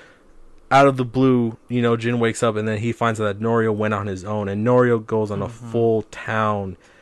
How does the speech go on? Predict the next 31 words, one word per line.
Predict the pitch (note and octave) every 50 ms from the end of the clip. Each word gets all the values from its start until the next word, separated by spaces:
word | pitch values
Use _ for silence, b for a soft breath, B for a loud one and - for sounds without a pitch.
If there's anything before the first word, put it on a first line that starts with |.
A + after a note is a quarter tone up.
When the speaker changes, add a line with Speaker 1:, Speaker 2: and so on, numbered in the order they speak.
| b b b -
Speaker 1:
rampage | G2+ G2+ G2 G#2+ A2 A2+ A#2 A2+ - - G#2+ G#2 G2+ G2+ F#2+ G2
and | - G2+ G2+
just | F#2+ G2+ - - - -
slaughters | - - A#2+ A2 G#2+ G#2+ G#2 G#2+ G#2+ G2+ G2+ G2 F#2+ F#2 -
everyone | - G#2 G2+ G2+ G2+ G2+ G2 F#2+ F#2 F#2+
there. | G2 G2 G2 F#2+
And | F#2 G2+
they're | A#2 A#2+
not | C3+ D#3+ F#3 F3+ D#3 C#3+
the | B2+ - -
innocent, | B2 B2 A2+ G2+ - G#2+ G2+
they | G2 G#2
are | G#2 F2+ A#2+ C3 C3+ C3
the | A#2 -
enemy, | A2+ A2+ A2 G2+
but | G2 - A2 G2+
it's | G#2+ A2 -
sort | - - B2+ A#2+
of | A#2+ A2 -
in | - A#2 A2+
a | G#2+
monstrous | G#2 G2+ G2+ G2+ G2+ G#2+ G#2+ G#2+ - - - G#2+ G2+ F#2+ - -
way | G2+ G2+ G2+
he | G#2 G#2
goes | G2+ G#2+ G#2+ G#2 G2
in | G2+ G2
town | F#2+ - G#2 G2+ G2 F#2+
and | F#2+ F#2
just | G2 F#2 - E3+
Speaker 2:
It's | C#3+ -
very, | C#3+ C3 D#3 D3+ D3 D3+ D#3 D3+